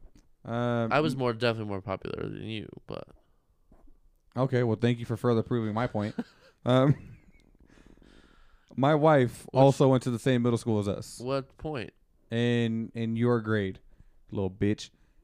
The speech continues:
Speaker 1: Um, I don't think that I was popular at all. I, I was on the basketball team. I talked to, like, seven people,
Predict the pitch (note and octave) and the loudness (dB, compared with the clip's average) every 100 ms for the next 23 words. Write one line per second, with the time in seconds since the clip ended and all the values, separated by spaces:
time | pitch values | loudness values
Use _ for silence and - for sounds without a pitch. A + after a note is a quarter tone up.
0 | - A#2 A2+ G#2+ G2+ F#2 - _ - D3 | -4 0 2 2 0 -4 -10 _ 0 0
1 | F3 D#3 C#3+ C3 B2+ B2+ C3+ B2+ B2 A#2+ | 2 0 0 4 4 4 2 2 2 4
2 | A2+ C3+ G3+ _ _ _ _ _ _ _ | 4 4 0 _ _ _ _ _ _ _
3 | _ G#2+ F2+ - A#2+ A#2+ A#2 G#2+ A2 B2 | _ -4 -4 -2 0 2 0 0 0 0
4 | C3 B2+ B2 C3+ C3 A2 B2 A2+ A#2 G#2+ | 0 0 0 -2 -4 -2 -2 -2 -2 -6
5 | - A2 A2+ A2+ A#2+ A2+ A#2 C3+ | -4 -2 0 -2 -4 -4 -4 -6